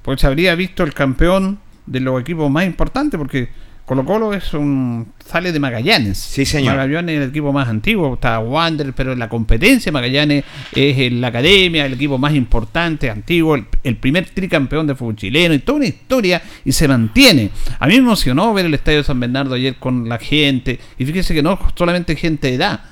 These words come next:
Speaker 1: jóvenes, mujeres, de toda una generación apoyando a su Magallanes. Me gustó ver a Magallanes jugando bien al fútbol.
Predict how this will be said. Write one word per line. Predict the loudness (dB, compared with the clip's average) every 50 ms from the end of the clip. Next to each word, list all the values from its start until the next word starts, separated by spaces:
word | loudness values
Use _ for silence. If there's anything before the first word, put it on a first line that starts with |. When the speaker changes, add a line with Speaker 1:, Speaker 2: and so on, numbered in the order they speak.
| -20 -20 -20 -20 -18
Speaker 1:
jóvenes, | -8 -2 2 4 4 6 6 4 4 2 0
mujeres, | -2 -2 -2 -4 -4 -2 0 2 2 2 2 0 -2 -4 -6 -8 -6
de | -4 -4 -4
toda | 0 4 6 6 6 6 6
una | 4 4 2
generación | 2 0 0 0 0 0 0 -2 -2
apoyando | -2 0 0 0 0 0 0 0 -2
a | -4
su | -4 -6
Magallanes. | -6 -4 -4 -4 -4 -4 -4 -6 -8 -10 -14 -18 -20 -20 -10 -2
Me | 0 2 2 2 2
gustó | 0 -2 -2 0 2 2 2
ver | 2 2 0
a | 0
Magallanes | 0 0 0 2 0 0 -2 -2
jugando | -2 -2 -2 -2 0 0 0
bien | 0 0 0 0
al | -2 -4 -6
fútbol. | -8 -4 0 2 2 2 2 0 -2 -2 0 0 0 0 0 -2 -4 -6